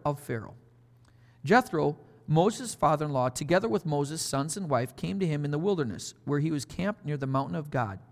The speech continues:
Jethro had sent word to him, "I, your father-in-law Jethro, am coming with you, coming to you with your wife and her two sons." So Moses went to meet his father-in-law and bowed down and kissed him. They greeted each other and then went into the tent.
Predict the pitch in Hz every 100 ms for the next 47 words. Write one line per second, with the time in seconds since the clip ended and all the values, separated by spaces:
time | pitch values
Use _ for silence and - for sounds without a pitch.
0 | - - - - - - - 196 202 262
1 | 247 180 - 190 147 147 147 - 127 113
2 | - - - - _ _ _ - 156 202
3 | 226 - - 160 156 151 165 165 - -
4 | 156 151 143 123 139 135 117 113 - -
5 | - 147 - 220 240 226 - 131 123 -
6 | - - - - _ _ _ _ _ _
7 | - 170 220 214 147 135 127 127 131 127
8 | 127 170 - 123 131 120 117 113 180 131
9 | - - - _ _ - _ _ _ -
10 | _ - - 165 185 254 - 202 190 165
11 | 156 147 135 139 131 143 139 95 76 131
12 | 131 151 185 156 143 143 - 190 - -
13 | 90 - 131 151 143 - 131 165 220 202
14 | 185 - 135 135 120 139 135 151 165 160
15 | - 147 - - 107 -